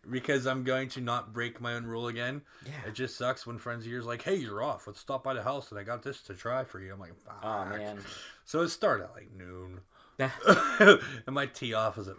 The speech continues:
Speaker 1: like, four.
Speaker 2: Oh,
Speaker 1: Um,
Speaker 2: jeez.
Speaker 1: and I went to the course with already a buzz on, and then one of my coworkers like, "Here, drink this." I'm like, "Okay, who am I say no?" And yeah, so, like, the first, like, three holes were great.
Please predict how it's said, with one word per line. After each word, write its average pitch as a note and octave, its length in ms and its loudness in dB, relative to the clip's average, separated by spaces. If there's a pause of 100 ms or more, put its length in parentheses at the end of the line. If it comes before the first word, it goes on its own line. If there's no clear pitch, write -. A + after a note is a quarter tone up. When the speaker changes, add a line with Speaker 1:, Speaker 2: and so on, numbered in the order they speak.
Speaker 1:
like, - 220 -20
four. F#2 800 -6 (240)
Speaker 2:
Oh, B2+ 180 0
Speaker 1:
Um, B2 400 6
Speaker 2:
jeez. G2+ 160 -8 (540)
Speaker 1:
and C3+ 280 0
I B2+ 100 4
went B2+ 300 0 (400)
to C3 120 -2
the A#2 100 -2
course A2+ 440 -2 (200)
with G2+ 180 -6
already G2 300 -4
a F#2 60 -6
buzz F#2 320 -8
on, F2+ 540 -8 (100)
and G2+ 100 -10
then F#2+ 480 -10 (240)
one G#2+ 120 -4
of G#2 40 -4
my G2+ 140 -2
coworkers G2 460 -6
like, G2 160 -8
"Here, A3 200 -2
drink C#3 300 -8
this." F#3 240 -10
I'm G2+ 80 -12
like, G2 180 -10
"Okay, A3 340 -8
who C#3+ 100 -4
am D#3+ 80 -6
I G#3+ 100 -10
say E3+ 200 -12
no?" F#2+ 260 -14 (220)
And G2+ 280 -10 (520)
yeah, A2+ 280 0
so, D#3+ 180 -2
like, G3 220 6
the C4 80 2
first, D#4 320 -2
like, C4+ 160 4
three D3+ 180 -2
holes A2+ 240 -2
were G2+ 100 -6
great. G2 380 -8